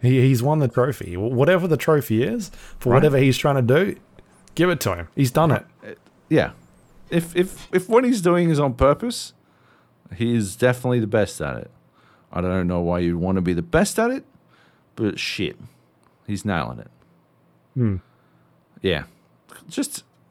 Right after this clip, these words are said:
Speaker 2: yeah. I don't know. Biggest, like, clown? I don't know. There's gotta be a term for it. There's gotta be a term for it.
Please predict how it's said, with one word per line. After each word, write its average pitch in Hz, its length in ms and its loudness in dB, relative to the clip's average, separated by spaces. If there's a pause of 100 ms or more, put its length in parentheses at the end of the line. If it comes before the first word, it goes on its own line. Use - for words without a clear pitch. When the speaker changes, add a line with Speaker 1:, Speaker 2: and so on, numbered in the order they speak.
(120)
Speaker 2:
yeah. 277 220 -2 (1040)
I 190 60 -6
don't 240 140 0
know. 101 200 0
Biggest, 170 380 -2 (160)
like, 139 240 -4
clown? 190 500 -2
I - 100 -10
don't 107 120 -6
know. 71 180 -6 (480)
There's 170 180 -2
gotta 220 200 4
be 190 140 2
a 147 40 2
term 110 280 0
for 76 200 -6
it. - 80 -10 (1400)
There's 165 200 0
gotta 175 180 6
be 117 120 4
a 95 40 2
term 85 260 -4
for 73 200 -8
it. - 80 -10